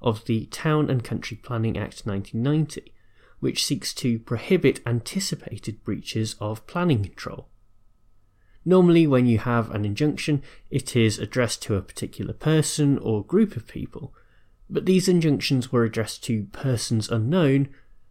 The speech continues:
because the communities that camp on local authority land are often not known in advance. This also meant that the local authorities did not notify any other parties at the hearing, and thus the interests of gypsies and travellers were not represented.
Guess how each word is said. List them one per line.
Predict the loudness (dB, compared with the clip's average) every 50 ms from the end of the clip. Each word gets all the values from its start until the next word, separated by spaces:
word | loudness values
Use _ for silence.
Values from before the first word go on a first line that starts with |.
| -20 _ -6
because | -6 -2 0 -2 0 0
the | -4 -6
communities | -4 -2 0 2 4 4 2 0 -2 -4 -4 -4 -4
that | -8 -12 -8
camp | -4 -4 -4 -4 -4 -4
on | -2 -2 0
local | 0 0 0 -2 -4 -10 -10
authority | -8 -6 -6 -6 -6 -6 -8 -8
land | -6 -4 -2 0 0 0 -2 -4 -8 -18 -20 _ _ _ _ _ 0
are | 4 4 4
often | 4 4 2 4 4 4
not | 4 2 0 0
known | 0 2 2 2 0
in | 0 -2 -2
advance. | -4 -4 -4 -2 -2 -2 -2 -4 -6 -10 -14 -14 -14 -14 -14 -20 -20 -20 _ _ _ _ _ _ _ _ _ _ _ _ -20 -20 _ -10 0
This | 0 2 2 0 -4 -2
also | -2 -2 -2 -2 -2 0 2 2
meant | 4 4 4 2 2 0
that | -4 -6 -2
the | 0 0
local | 2 2 2 0 0 -2 -4
authorities | -4 -2 0 0 0 0 2 2 0 0 0
did | 0 -2 -2 0 0
not | 0 2 2
notify | 2 2 4 4 2 2 -2 -6 -4 -2 0 0 0 0 0
any | 0 2 2 2 2
other | 4 2 4 4 2 0
parties | 0 -2 -2 -2 -2 -2 -4 -4 -4 -4 -4 -4
at | -6 -6 -6 -6
the | -8 -2
hearing, | 0 2 2 2 2 0 -2 -6 -8 -10 _ -20 -20 -20 _ _ _ -20 -20 _ 0 2
and | 2 4
thus | 4 4 2 2 -2
the | -4 0 0 0
interests | 0 0 -2 -4 -6 -6 -4 -4 -4
of | -4 -6 -2
gypsies | -2 -2 -2 -2 -2 0 0 0 2 0
and | -2
travellers | -4 0 0 0 0 2 0 0 0 -2 -4 -4 0
were | 2 4
not | 4 4 2 0
represented. | -2 -2 -2 -4 -8 -8 -2 2 4 4 4 2 0 -6 -14 -18 -20